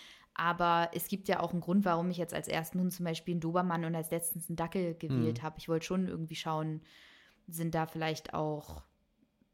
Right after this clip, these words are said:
Speaker 1: Vorurteile, Ängste, Einstellungen miteinander verbunden.
Speaker 2: Ja, und jeder einzelne dieser Hunde kann ein totaler Familienhund sein.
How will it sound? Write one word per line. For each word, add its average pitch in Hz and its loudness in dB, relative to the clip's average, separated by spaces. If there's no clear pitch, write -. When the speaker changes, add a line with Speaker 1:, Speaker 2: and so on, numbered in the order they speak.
Speaker 1:
Vorurteile, 156 -2
Ängste, 160 -2
Einstellungen 165 2
miteinander 156 -4
verbunden. 175 2
Speaker 2:
Ja, 175 6
und 107 0
jeder 135 6
einzelne 165 2
dieser 147 2
Hunde 156 2
kann 143 0
ein 131 -4
totaler 131 4
Familienhund 117 2
sein. 101 -2